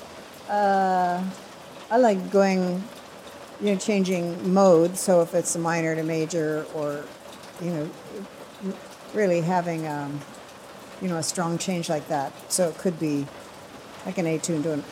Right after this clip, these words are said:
A minor tune, or vice versa. Or,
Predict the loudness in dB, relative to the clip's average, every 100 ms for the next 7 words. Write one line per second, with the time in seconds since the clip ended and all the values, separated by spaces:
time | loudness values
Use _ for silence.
0 | -6 -2 0 0 0 -4 -6 -6 -8 -4
1 | -2 -2 -4 -10 -4 0 0 0 -2 0
2 | 0 0 0 0 0